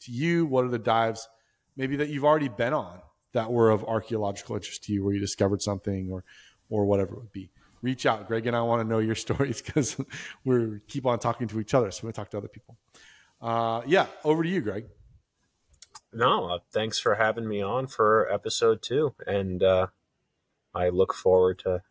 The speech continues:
Speaker 2: episode three. And
Speaker 1: Yeah,
Speaker 2: that
Speaker 1: who knows what it awaits?
Speaker 2: Yeah, and
Speaker 1: Yeah.
Speaker 2: go out and discover some cool stuff and dive on some cool wrecks and learn the history of those wrecks. Every, uh, every ship has some form of history to it.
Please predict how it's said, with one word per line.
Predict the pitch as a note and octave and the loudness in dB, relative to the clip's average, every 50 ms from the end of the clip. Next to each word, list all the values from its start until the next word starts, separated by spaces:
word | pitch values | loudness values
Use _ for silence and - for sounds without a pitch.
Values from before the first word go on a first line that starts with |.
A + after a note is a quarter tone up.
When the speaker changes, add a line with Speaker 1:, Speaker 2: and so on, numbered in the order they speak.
| - | -6
Speaker 2:
episode | F#2+ - - F#2 - - - F#2+ F2+ - | -4 -4 -2 -2 -2 0 -2 -2 -2 -2
three. | - G2+ G#2+ B2 C3+ G#2 | 0 2 2 2 0 -2
And | E2+ F2 F#2 - _ _ _ _ _ _ _ _ _ _ _ _ _ _ _ _ _ - | -6 -8 -12 -16 _ _ _ _ _ _ _ _ _ _ _ _ _ _ _ _ _ -6
Speaker 1:
Yeah, | A#2+ A2+ | -4 -2
Speaker 2:
that | A#2 G#2 G#2+ | 2 4 4
Speaker 1:
who | G#2+ G#2+ | 6 6
knows | A2 A2 G#2+ G#2+ | 4 2 2 2
what | A2+ A2+ | 2 2
it | A2+ A2 | 4 4
awaits? | G#2+ G#2 A#2 C3 A#2+ - - - - - _ _ _ _ _ _ _ - | 2 2 2 0 0 -4 -8 -18 -20 -20 _ _ _ _ _ _ _ -4
Speaker 2:
Yeah, | - F#2 G#2+ D3 D3 F2+ - - | -2 0 0 0 -2 -4 -8 -8
and | F2+ F2+ F2 E2+ - - | -8 -8 -8 -8 -10 -10
Speaker 1:
Yeah. | G#2 G2+ G#2 _ _ _ _ - | -12 -12 -12 _ _ _ _ -6
Speaker 2:
go | G#2 G2+ G#2+ A2+ | -4 -2 0 2
out | A2+ A2+ A#2 A#2 A2 - | 2 4 4 2 2 -2
and | G#2+ G#2 G#2 G#2+ A2 G2+ F#2+ F2+ | -8 -10 -10 -10 -12 -14 -16 -12
discover | G#2 F#2+ - - - - G#2 G#2 G#2 A#2 A2+ | -10 -6 -6 -4 0 0 0 2 4 2 2
some | G#2+ - - A2 G#2+ G2+ | 2 0 -2 -2 -2 -4
cool | - - G#2+ G#2+ A2 | -4 -4 -4 -4 -2
stuff | G#2 - - - F2+ F2 G2+ - - - | -4 -4 -2 0 0 2 2 0 -2 -4
and | - F2 F2 E2+ E2+ E2+ - _ - _ _ _ _ _ _ _ - G2+ F#2 _ | -8 -8 -6 -6 -8 -10 -14 _ -20 _ _ _ _ _ _ _ -20 -20 -16 _
dive | - F#2 F#2 A2 G#2 G#2 G2+ | 0 2 2 4 4 2 0
on | G#2 G#2 G#2 G#2 G#2 | 0 -2 -2 -2 -4
some | - - G#2 F#2+ | -6 -8 -6 -6
cool | - - G#2 A2 A#2 A2 F#2+ | -4 -2 -2 -2 0 0 0
wrecks | F#2 F2 G2 A#2 - - - | 0 0 0 -2 -2 -4 -6
and | A2+ G#2 | -4 -2
learn | G#2 B2+ D#3+ F3 | 0 0 0 0
the | E3+ D3+ | -2 -2
history | C3+ D3 E3 - - - E2+ D#2 | -2 -2 -2 -2 -4 -4 -6 -6
of | D2+ - | -6 -8
those | D#2 D2 - - - | -10 -12 -12 -12 -12
wrecks. | D2+ C#2+ - - - - F#2+ | -12 -12 -12 -10 -4 0 0
Every, | G2 G#2+ A2 A#2 A#2 A#2 A2+ A2 | 2 2 2 2 0 2 2 4
uh, | G#2 G2+ G2 - _ _ _ _ _ _ _ _ _ _ _ _ - | 4 2 2 -2 _ _ _ _ _ _ _ _ _ _ _ _ 0
every | G#2+ A2 A2 A#2+ B2 | 0 0 0 0 -2
ship | A2+ - - - C3+ C#3 C3+ - - | 0 0 2 4 2 2 2 0 0
has | G#2 G2+ G2+ G2 F#2+ - | 2 2 2 2 2 0
some | - A2 G#2+ G#2+ | 0 0 0 -2
form | G2+ - - A2 G#2 G#2 G#2 | -4 -4 -2 -2 0 0 -2
of | G2+ - | -4 -2
history | - A2 G#2 - - G2 F2 D#2+ D#2 | -2 0 0 0 -2 -2 -4 -6 -6
to | - - E2 D#2+ | -4 -4 -2 -2
it. | C#2+ - | -4 -8